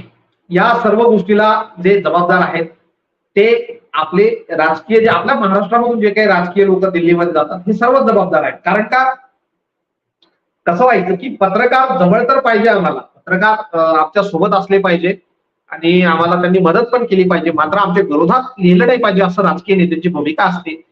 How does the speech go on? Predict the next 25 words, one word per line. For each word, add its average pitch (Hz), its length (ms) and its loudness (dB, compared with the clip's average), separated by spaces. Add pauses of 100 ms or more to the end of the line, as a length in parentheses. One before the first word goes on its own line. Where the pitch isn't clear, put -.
(280)
आणि 196 140 0
म्हणून 202 440 2 (1000)
या 175 420 0
सर्व 170 220 0
राजकीय 170 360 -2
नेत्यांना 170 340 0
असं 175 160 -4
वाटते 160 240 -2
की 214 380 -10 (880)
पत्रकार 190 600 0
फक्त 180 280 -4
आपल्या 190 320 0
स्तुतीसाठी 190 560 -4
जवळ 170 180 2
पाहिजे 165 260 0
आणि 165 120 0
नवीन 165 240 2
वर्तमानपत्र 190 640 0
सुरू 180 220 -4
नाही 170 140 0
केलं 151 220 -2
पाहिजे. 143 280 -2 (440)
हा 180 360 0
नेहमी 185 460 0 (300)
आपल्याला 190 680 2